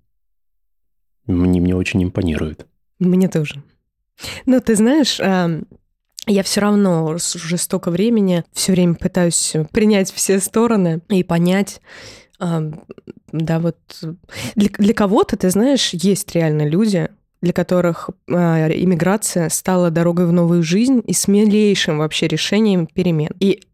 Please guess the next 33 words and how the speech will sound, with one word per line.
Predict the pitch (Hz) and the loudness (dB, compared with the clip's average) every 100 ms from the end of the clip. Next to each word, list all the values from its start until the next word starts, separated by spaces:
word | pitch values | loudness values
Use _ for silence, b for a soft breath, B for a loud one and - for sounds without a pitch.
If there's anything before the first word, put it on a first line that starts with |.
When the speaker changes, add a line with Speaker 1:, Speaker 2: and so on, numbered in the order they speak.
| _ - | _ -10
Speaker 2:
я | - 202 | -2 0
таких | 208 180 - | 0 -4 -4
людей | 180 165 | -2 0
знаю | 165 165 160 | 2 2 2
мало. | 165 160 175 254 | 0 0 -2 -2
Для | 185 185 | -4 -2
кого | 180 170 233 | -2 0 0
это | 185 185 | 0 -2
стал, | 175 - - 190 180 - | -2 -2 -2 0 0 0
э, | 180 180 175 | 2 2 2
глоток, | 160 196 190 196 220 214 208 208 - | 0 2 2 2 2 2 2 -2 -2
э, | 185 170 160 156 156 | 0 2 2 2 2
жизни, | 175 294 269 185 190 _ - | 2 2 2 0 -4 _ 0
и | 220 | 4
им | 214 | 4
уже | 190 202 | 4 2
не, | 202 | 2
им | - 214 185 226 | 0 0 2 2
уже | 226 220 | 4 2
вообще | 226 - 277 | 0 0 2
не | 196 | 2
важно, | 208 196 165 | 2 0 -2
почему | 160 170 185 180 | -4 -4 0 0
они | 170 165 | 2 0
отсюда | 165 - 180 | 0 -4 -2
уехали, | 196 208 160 - 160 170 | 0 0 -2 -4 -4 -2
потому | 180 180 185 | 0 2 0
что | - 180 | 0 -2
им | - 202 | 0 0
открылся | 185 - 202 202 - | 0 0 0 0 -2
такой | 190 185 233 | -4 -2 -2
классный | - 202 185 180 175 | 0 -2 -2 -4 -6
путь | - 160 - | -4 -6 -6